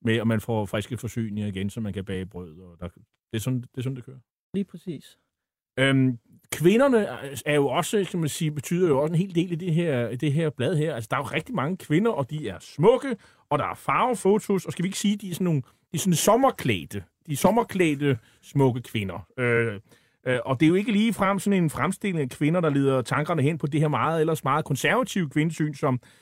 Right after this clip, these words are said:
Speaker 1: nazisterne jo ellers abonnerede på. Altså, de fremstår jo nærmest som sådan frisindede kulturradikale fra trediverne. Altså, hvis vi ikke lige, øh, vidste det bedre, så kunne man jo tro, at nazismen sådan sætter kvinderne fri med, med de her, alle de her muligheder, de får.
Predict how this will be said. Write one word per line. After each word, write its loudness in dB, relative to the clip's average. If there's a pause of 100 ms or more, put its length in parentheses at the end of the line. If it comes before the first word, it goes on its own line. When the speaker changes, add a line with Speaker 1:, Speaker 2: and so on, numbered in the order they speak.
(180)
Speaker 1:
nazisterne 2
jo 6
ellers 4
abonnerede 2
på. 0
Altså, -2
de -4
fremstår 2
jo 6
nærmest 0
som -4
sådan -2
frisindede 2 (240)
kulturradikale 2
fra -2
trediverne. 0
Altså, -2
hvis -2
vi 2
ikke -6
lige, 0
øh, 6
vidste 4
det 0
bedre, 6
så -4
kunne 0
man 6
jo 2
tro, -2
at 0
nazismen -2
sådan 2
sætter 0
kvinderne 0
fri -2 (100)
med, -2 (320)
med -12
de -4
her, 6
alle 4
de 6
her 8
muligheder, 8
de 0
får. 0